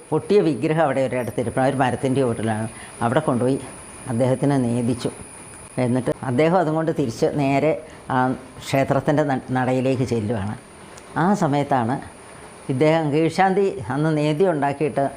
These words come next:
ശ്രീകോവിലിലേക്ക് കൊണ്ടുപോകാൻ സമയത്തല്ല, അത് ക-, ഇദ്ദേഹം തട്ടി മറിഞ്ഞ് വീണു, ആ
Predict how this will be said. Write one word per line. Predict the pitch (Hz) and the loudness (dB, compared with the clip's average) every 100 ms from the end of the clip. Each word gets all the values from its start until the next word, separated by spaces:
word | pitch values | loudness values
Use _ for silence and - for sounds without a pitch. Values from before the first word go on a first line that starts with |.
| - - - - - - - - - | -10 -16 -16 -18 -20 -18 -18 -18 -6
ശ്രീകോവിലിലേക്ക് | 151 151 170 180 190 190 170 185 - | 2 4 6 4 4 2 2 0 0
കൊണ്ടുപോകാൻ | 143 139 156 | 0 2 2
സമയത്തല്ല, | 156 131 123 127 117 | 2 0 0 0 0
അത് | 117 113 113 | -2 -4 -2
ക-, | 135 131 127 - - | 0 0 -2 -8 -6
ഇദ്ദേഹം | 143 131 165 175 | 0 2 4 2
തട്ടി | 151 - 165 139 | 0 2 -2 0
മറിഞ്ഞ് | 135 131 127 | -2 -2 0
വീണു, | 117 120 127 135 - | 0 0 0 -2 -2
ആ | 127 127 | 0 0